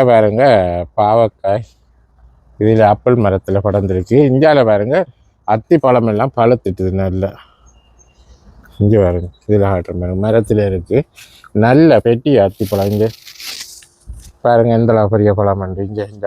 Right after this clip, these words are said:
பாருங்க. ஒன்று புடுங்கி சாப்பிட்டு பார்ப்போம். இங்க பாருங்க, கனிஞ்சிட்டு பழம் இது.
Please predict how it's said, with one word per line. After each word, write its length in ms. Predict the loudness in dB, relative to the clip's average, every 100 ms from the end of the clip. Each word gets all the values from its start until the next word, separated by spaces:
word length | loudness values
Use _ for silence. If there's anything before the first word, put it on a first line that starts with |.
| -10
பாருங்க. 260 | -14 -20 _ _ _ _ _ _ _ _ 0
ஒன்று 240 | 2 2
புடுங்கி 260 | 2 2 2 2
சாப்பிட்டு 320 | 0 0 -2 -2
பார்ப்போம். 300 | -4 -8 -18 -20 -20 -2
இங்க 140 | 2 4 4
பாருங்க, 360 | 2 0 -2 -2 -4 -10 -18 -18 -20 -20 -20 -20 -20 -20 -20 -20 -20 -20 -18 -18 -18 -16 -16 -14 -14 -16 -16 -14 -14 -14 -14 -14 -8 -2
கனிஞ்சிட்டு 540 | -2 -2 -2 -2 -2 0
பழம் 200 | 0 0
இது. 100 | -2